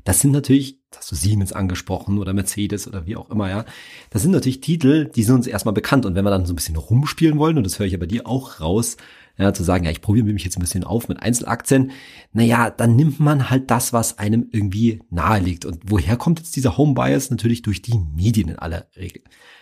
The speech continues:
Denn am Ende, ob wir uns jetzt mehr oder weniger über Finanztipp, über YouTube, Podcasts, wie auch immer, mit dem Thema Aktienmarkt beschäftigt haben, das, wo uns der Aktienmarkt als erstes und mehr oder weniger tagtäglich begegnet,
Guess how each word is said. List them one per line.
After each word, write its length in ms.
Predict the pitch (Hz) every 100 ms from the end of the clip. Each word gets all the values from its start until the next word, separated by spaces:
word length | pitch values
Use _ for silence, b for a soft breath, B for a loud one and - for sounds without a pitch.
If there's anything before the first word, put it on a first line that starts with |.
| -
Denn 220 | 113 101 B B _ _ -
am 160 | 120 -
Ende, 600 | 175 165 190 196 - _ _ _ -
ob 100 | 98
wir 60 |
uns 120 | 87
jetzt 200 | 85 -
mehr 340 | 113 160 160 151
oder 160 | 90
weniger 520 | 117 165 139 131 135 139
über 360 | 104 87 87
Finanztipp, 600 | - 110 127 117 - 110
über 80 | 104
YouTube, 500 | 104 117 120 117 - - - 104 98 - - _
Podcasts, 640 | - 120 - - 101 - -
wie 160 | 135
auch 220 | 135 113 -
immer, 300 | 127 131 127 B B B -
mit 360 | 110 - -
dem 120 | 107 95
Thema 240 | 120 117
Aktienmarkt 640 | 147 - 143 104 90 -
beschäftigt 580 | - 135 131 95 - -
haben, 380 | 101 135 131 - _ _ _ _ _ - _
das, 240 | - - 123
wo 220 | 113 135 - -
uns 240 | 127 -
der 220 | 95 -
Aktienmarkt 680 | - - 185 135 120 135 -
als 160 | 95
erstes 420 | - 127 160 135 107
und 200 | 92 - _ B B B B B B 104
mehr 280 | 113 175
oder 120 | 123 113
weniger 260 | 139 110
tagtäglich 640 | - - - 131 160 101 -
begegnet, 560 | 92 104 127 170 170